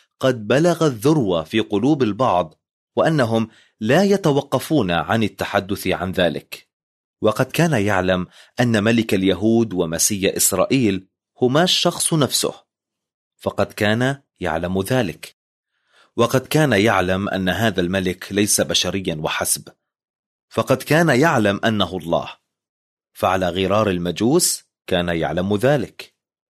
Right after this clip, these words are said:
ومن المدهش أن رد فعله كان مختلفا جدا، أليس كذلك؟ فهؤلاء قرروا أن يعبدوا المسيح،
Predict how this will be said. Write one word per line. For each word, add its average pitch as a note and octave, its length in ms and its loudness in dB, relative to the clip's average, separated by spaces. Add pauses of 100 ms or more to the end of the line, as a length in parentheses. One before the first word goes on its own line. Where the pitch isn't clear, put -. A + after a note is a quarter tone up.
(360)
ومن D3 280 2
المدهش A#2 840 0 (280)
أن A#2+ 140 2
رد C3+ 340 2
فعله A#2 600 0
كان G2+ 320 -2
مختلفا G2 520 -4
جدا، D2+ 500 -6 (320)
أليس D#3+ 300 2
كذلك؟ B2+ 600 -2 (540)
فهؤلاء A#2 880 2 (260)
قرروا D3 720 2
أن A#2 120 0
يعبدوا G#2+ 560 2
المسيح، F2 720 -4